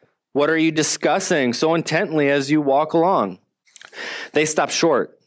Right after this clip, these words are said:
sadness written across their faces. Then one of them, Cleopas, replied, "You must be the only person in Jerusalem who hasn't heard about all of the things that happened in the last few days." How's that? Jesus is trying to be a nice guy. He's, like, walking with them. "What? Why, why are you guys so bummed?"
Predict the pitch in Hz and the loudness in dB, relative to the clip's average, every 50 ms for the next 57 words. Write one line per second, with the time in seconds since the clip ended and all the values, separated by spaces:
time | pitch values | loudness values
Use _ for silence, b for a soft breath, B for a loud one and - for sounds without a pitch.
0 | _ - - - 170 156 156 147 131 113 - - 156 135 - 135 - - 139 131 | _ -10 -4 -2 0 0 2 2 0 0 0 0 0 0 0 -2 -2 0 -2 0
1 | 123 - 127 113 - 127 135 143 131 - - 65 76 - - 139 143 147 143 151 | -2 -2 -6 -4 0 0 0 0 0 -2 -6 -8 -8 -4 -2 0 0 2 2 2
2 | 170 196 208 180 143 131 120 120 127 131 - - 170 185 170 180 147 127 - 151 | 2 0 0 0 0 0 0 0 0 -2 0 0 0 0 2 0 -2 -2 -2 -4
3 | - - - 147 160 156 123 110 113 135 147 - _ _ b b b b b b | -4 -2 0 2 2 2 2 2 2 2 0 -2 _ _ b b b b b b
4 | b b b b b b b b b - 135 156 156 160 156 - - 143 131 131 | b b b b b b b b b -4 0 2 2 2 0 0 0 0 2 2
5 | 120 110 - - 147 139 147 160 165 175 165 - - - 139 127 113 - 110 98 | 0 0 -2 -2 0 0 2 2 2 0 0 -2 -2 -2 0 0 0 -2 -2 -2
6 | 101 110 107 - 113 104 101 101 101 104 - - - 87 80 78 71 - - _ | -2 -2 0 0 -2 0 2 2 2 0 0 -2 -4 -2 -2 -4 -4 -8 -12 _
7 | _ _ _ _ _ _ - 123 123 110 - - - 123 123 135 139 151 131 110 | _ _ _ _ _ _ -4 -2 -2 0 0 0 0 0 0 0 0 0 -2 -4
8 | - - - 127 107 98 92 87 85 - - - - 101 101 95 - - - 107 | -6 -4 -2 0 2 2 2 0 -2 -6 -8 -6 -2 0 0 0 -2 -2 -2 0
9 | 117 131 139 135 127 113 101 - - 95 95 87 87 90 - - 104 98 - - | 0 2 2 0 0 -4 -6 -4 -2 -2 -2 -2 -4 -6 -4 -4 -4 -2 -2 -2
10 | 98 90 - 95 90 90 92 95 95 90 - - 95 98 95 90 85 - B B | -2 -2 -2 -6 -6 -2 0 0 0 -2 -2 -4 -2 0 0 0 0 -2 B B
11 | B B B B B B 156 180 170 143 127 139 104 95 90 - - 120 123 147 | B B B B B B 0 0 2 2 2 2 2 0 0 0 0 0 0 0
12 | 170 160 - - 123 - - 123 113 117 107 120 110 92 92 98 95 - - - | -2 -2 -2 -2 -2 -2 0 0 0 0 0 -2 -2 0 0 -2 -2 -2 -2 0
13 | 90 92 95 98 98 92 90 87 - 92 90 90 90 - - 101 95 95 90 - | 2 2 2 2 2 2 0 0 0 0 2 2 0 0 -2 -4 -4 -4 -4 -2
14 | 101 98 98 101 101 107 123 147 147 - - 135 156 151 135 139 151 151 151 151 | -2 -2 -2 -2 -4 -4 -6 -6 -6 -4 -4 -4 -4 -6 -8 -12 -10 -10 -8 -6
15 | 147 147 - 151 143 147 147 151 135 | -4 -4 -2 -2 -2 0 -2 -2 -2